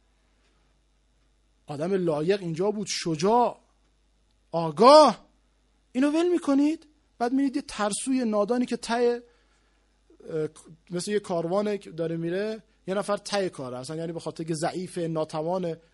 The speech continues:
اونو از ته آوردید، اینو گذاشتید مسئول جامعه. خاک بر سرتون با این رأیی که دادید.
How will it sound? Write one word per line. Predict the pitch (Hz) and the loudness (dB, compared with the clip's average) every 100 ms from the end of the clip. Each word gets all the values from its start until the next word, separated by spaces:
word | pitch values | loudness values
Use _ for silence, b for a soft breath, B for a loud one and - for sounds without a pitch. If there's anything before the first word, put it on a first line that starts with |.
| b | b
اونو | 247 | -2
از | 220 208 | -2 -2
ته | - | -2
آوردید، | 233 233 226 233 | -2 0 -2 -2
اینو | 240 | -2
گذاشتید | 185 180 170 180 | 0 0 -4 -6
مسئول | 180 170 185 175 170 165 | -6 -6 -6 -6 -6 -8
جامعه. | - 165 170 165 196 233 _ _ _ _ _ _ _ _ _ _ _ _ _ _ _ _ _ _ | -6 -4 -4 -6 -10 -12 _ _ _ _ _ _ _ _ _ _ _ _ _ _ _ _ _ _
خاک | - - - - | -20 -16 -12 -10
بر | 202 175 | -8 -8
سرتون | 180 175 160 127 107 _ _ _ _ _ _ _ _ _ _ _ - | -4 -2 -2 -6 -14 _ _ _ _ _ _ _ _ _ _ _ -6
با | 139 | -4
این | 151 | -2
رأیی | 151 160 147 | -2 -2 -4
که | 135 | -6
دادید. | 117 104 - | -8 -12 -18